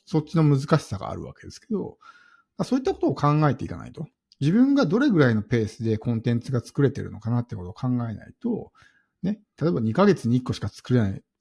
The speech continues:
作れないってなると、年間六個しか作れないわけですね。で、一個あたりの収益はだいたいいくらぐらいだなっていうふうに考えると、年間通してどれぐらい収益が出るのかっていうのを出て、わかると思うんですよ。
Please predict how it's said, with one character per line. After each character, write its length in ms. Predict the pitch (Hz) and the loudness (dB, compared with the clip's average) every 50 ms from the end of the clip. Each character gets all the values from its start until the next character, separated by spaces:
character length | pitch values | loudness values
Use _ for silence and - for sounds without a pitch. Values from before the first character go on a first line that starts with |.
| _ _ | _ _
作 220 | - - - 143 | -18 -4 0 2
れ 80 | 135 127 | 2 4
な 100 | 113 98 | 2 0
い 40 | |
っ 20 | - | -2
て 100 | - - | -6 -10
な 120 | - - 82 | -12 -12 -14
る 80 | 90 | -16
と、 320 | - - 196 196 185 95 90 | -8 -6 -6 -6 -4 -6 -4
年 200 | 107 135 135 135 | -2 -2 -2 0
間 180 | - 147 135 127 | 0 0 0 2
六 180 | 135 160 156 - | 2 2 0 -2
個 100 | - 107 | -8 -12
し 60 | - | -12
か 120 | - 104 - | -16 -18 -18
作 160 | - - - | -12 -10 -8
れ 60 | 104 | -8
な 100 | 92 - | -8 -10
い 60 | 120 | -14
わ 60 | 127 | -18
け 60 | - - | -20 -14
で 60 | 107 | -10
す 60 | 151 | -10
ね。 80 | 170 - - _ _ _ _ _ _ _ _ _ _ | -10 -10 -10 _ _ _ _ _ _ _ _ _ _
で、 80 | - 170 | 0 0
一 140 | 147 - - | 0 0 2
個 120 | - 220 | 4 4
あ 60 | 214 | 6
た 80 | 214 180 | 6 4
り 60 | 147 | 4
の 80 | 127 120 | 4 2
収 220 | - - 156 147 | 0 2 4 4
益 160 | 131 - - 113 | 4 4 2 0
は 60 | 101 | 0
だ 100 | 107 110 | 2 0
い 60 | 110 | 2
た 100 | - 120 | 2 0
い 40 | 113 | 0
い 40 | 113 | 0
く 80 | - | 0
ら 100 | 120 123 | -2 0
ぐ 80 | 123 139 | 2 2
ら 80 | 131 | 0
い 40 | 110 | 0
だ 100 | - 87 | -2 -4
な 100 | 92 101 | -6 -6
っ 80 | 101 - | -8 -8
て 80 | - | -10
い 40 | 98 | -10
う 20 | - | -10
ふ 120 | 95 90 | -10 -8
う 80 | 98 98 | -8 -6
に 80 | 101 101 | -6 -6
考 100 | 101 98 | -6 -8
え 40 | |
る 60 | 95 110 | -8 -6
と、 140 | 123 110 | -4 -2
年 200 | 110 139 165 202 | 2 2 2 2
間 240 | 190 - 220 220 214 | 2 4 4 4 4
通 140 | 220 240 214 | 4 2 0
し 60 | - | 0
て 60 | - 101 | 0 -2
ど 100 | 104 101 | 0 0
れ 80 | 117 | 2
ぐ 80 | 117 123 | 4 4
ら 80 | 127 123 | 4 4
い 20 | |
収 200 | - - - 131 | 4 2 2 2
益 180 | 131 123 - 139 | 2 4 4 2
が 60 | 127 | 4
出 100 | 123 143 135 | 6 6 4
る 80 | 104 | 4
の 100 | 82 78 | 2 -6
か 160 | - - 85 | -10 -12 -12
っ 80 | - - | -12 -12
て 100 | _ 92 | _ -18
い 20 | |
う 40 | 87 | -18
の 80 | 82 - | -18 -20
を 60 | - _ _ _ _ _ _ _ _ _ _ _ _ _ _ _ - | -20 _ _ _ _ _ _ _ _ _ _ _ _ _ _ _ -8
出 120 | 175 208 | -6 -2
て、 100 | 220 - 143 - _ | -2 -2 -4 -6 _
わ 140 | - 139 139 | -6 -6 -2
か 100 | - 214 | 0 -2
る 80 | 165 123 | -2 -2
と 80 | - | -6
思 80 | - - | -12 -16
う 40 | - | -18
ん 20 | |
で 60 | - | -20
す 80 | - - | -20 -20
よ。 60 | _ | _